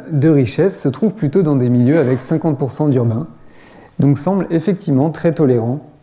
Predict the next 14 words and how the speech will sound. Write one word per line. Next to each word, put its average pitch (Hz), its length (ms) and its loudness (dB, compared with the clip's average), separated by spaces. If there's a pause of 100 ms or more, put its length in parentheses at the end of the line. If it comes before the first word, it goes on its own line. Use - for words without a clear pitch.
(260)
au 127 80 0
milieu 131 260 4
urbain. 127 220 -2 (760)
Alors 127 200 0
on 131 60 2
voit 147 140 2
que 156 80 -8
finalement 160 340 0
elles 135 140 0
sont 131 180 -2
présentes 139 580 -2
un 143 140 -2
peu 143 160 0
partout. 135 400 -4